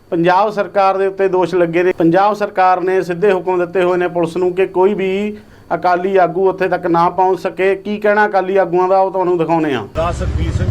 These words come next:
Speaker 2: ਬਾਦਲ ਜੀ ਨੇ ਅੰਬ ਸਾਹਿਬ ਗੁਰਦੁਆਰੇ, ਗੁਰਦੁਆਰਾ ਸਾਹਿਬ ਦੇ ਵਿੱਚ, ਅ, ਸਰਦਾਰ ਬਿਕਰਮ ਸਿੰਘ ਮਜੀਠੀਆ ਜੀ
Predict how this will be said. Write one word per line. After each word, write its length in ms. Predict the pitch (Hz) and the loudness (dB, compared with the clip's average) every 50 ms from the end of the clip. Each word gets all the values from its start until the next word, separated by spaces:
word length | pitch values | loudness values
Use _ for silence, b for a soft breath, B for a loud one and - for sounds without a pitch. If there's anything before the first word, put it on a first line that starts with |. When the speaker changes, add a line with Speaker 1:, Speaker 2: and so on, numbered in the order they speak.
| - | 0
Speaker 2:
ਬਾਦਲ 300 | - - - - 170 170 | 0 0 0 0 0 0
ਜੀ 160 | - 180 180 180 | 0 0 0 0
ਨੇ 240 | 180 185 180 180 185 190 - - - | 0 0 0 0 0 0 0 0 0
ਅੰਬ 100 | - 190 | 0 0
ਸਾਹਿਬ 240 | 185 - 175 - - | 0 0 0 0 0
ਗੁਰਦੁਆਰੇ, 580 | - - - - - - - - 165 170 156 - - - - - - - - - - - - - - - - - - - - - | 0 0 0 0 0 -2 0 0 0 0 0 0 0 0 0 0 0 0 0 0 0 0 0 0 0 0 0 0 -2 -2 -4 -4
ਗੁਰਦੁਆਰਾ 360 | 147 147 151 170 170 180 175 | -4 -4 -4 -4 -6 -6 -6
ਸਾਹਿਬ 280 | 160 156 170 180 185 165 | -6 -6 -6 -6 -6 -8
ਦੇ 80 | 185 | -8
ਵਿੱਚ, 180 | 175 170 175 - | -8 -8 -10 -8
ਅ, 960 | 175 180 180 175 175 175 175 170 - - - - 175 - - - 160 160 151 - - - - - | -6 -6 -4 -4 -4 -4 -6 -8 -10 -12 -10 -8 -8 -8 -6 -6 -6 -6 -6 -6 -6 -6 -6 -6
ਸਰਦਾਰ 280 | - - - 151 156 | -8 -6 -6 -6 -6
ਬਿਕਰਮ 320 | 151 147 143 143 165 - - | -6 -6 -6 -6 -6 -6 -6
ਸਿੰਘ 240 | - 180 175 - | -6 -4 -4 -4
ਮਜੀਠੀਆ 480 | - - - - - 185 - 165 175 185 | -4 -4 -4 -4 -6 -6 -4 -4 -4 -4
ਜੀ 260 | 175 175 165 160 151 | -4 -4 -4 -4 -6